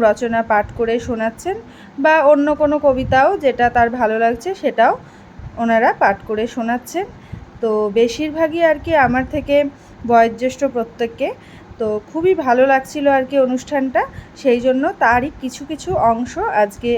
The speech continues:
আপনাদের সঙ্গে শেয়ার করব। আশা করি আপনাদের শুনতেও তা ভালো লাগবে। আর যেহেতু আমরা বর্তমান যে পরিস্থিতি,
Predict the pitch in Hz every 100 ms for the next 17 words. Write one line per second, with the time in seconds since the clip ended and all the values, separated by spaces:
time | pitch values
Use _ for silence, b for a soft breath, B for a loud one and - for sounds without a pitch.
0 | - 220 226 247 247 269 302 285 302 311
1 | B B B - 269 240 254 285 277 349
2 | 494 B B 220 240 269 262 277 415 -
3 | B B 220 220 240 233 269 277 269 247
4 | - 285 539 - - - 233 196 214 202
5 | 202 185 175 180 180 B B 226 233 226
6 | 262 285 302 330 269 277 254 247 240 285
7 | 294 302 311 294 247 233 254 - 269 269